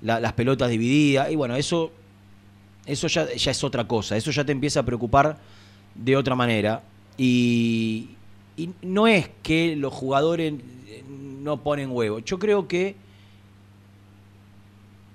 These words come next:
es muy difícil, muy, pero muy difícil, y tenés que tener mucha, pero mucha personalidad para ponerte la camiseta de Independiente en los momentos adversos.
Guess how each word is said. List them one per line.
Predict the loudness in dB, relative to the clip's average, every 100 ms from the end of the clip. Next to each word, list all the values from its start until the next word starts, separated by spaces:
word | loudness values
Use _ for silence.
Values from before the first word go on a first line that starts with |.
| -20 -20 -20 -20 2
es | 4
muy | 6 4 4
difícil, | 4 0 -2 0 0 -2 -8 -10 -18 -8
muy, | 4 8 10 10 6 0 -2
pero | -2 2
muy | 4 4
difícil, | 4 2 0 -2 -2
y | -2
tenés | -2 -4
que | -6
tener | -4 -4 -6
mucha, | -6 -2 2 2 2 0 0 -6 -20 -20 -20 -20 -12 -4
pero | 0 2
mucha | 4 6 6 2 2
personalidad | 0 -2 -2 0 4 6 6 2 -10 -20 -20 -20 -20 -20 -20 -4
para | 2 4 6
ponerte | 4 4 2
la | 0
camiseta | 0 -2 0 0
de | 0
Independiente | 0 -2 0 0 2 2 0 -2
en | -6 -4
los |
momentos | -2 -4 -4 -6 -6
adversos. | -6 -6 -8 -12 -14